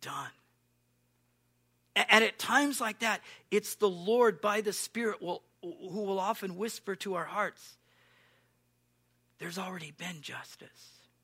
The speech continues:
That situation has been dealt with. The price has been paid.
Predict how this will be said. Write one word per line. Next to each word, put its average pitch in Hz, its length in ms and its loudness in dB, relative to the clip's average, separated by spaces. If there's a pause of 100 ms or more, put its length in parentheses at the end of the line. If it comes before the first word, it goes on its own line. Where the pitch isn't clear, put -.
(1000)
That 175 220 2
situation 180 680 -4
has 165 380 -6
been 120 220 -14
dealt 117 340 -14
with. 110 100 -20 (1200)
The 170 120 0
price 185 440 -4
has 185 460 -4
been 113 320 -14
paid. - 300 -20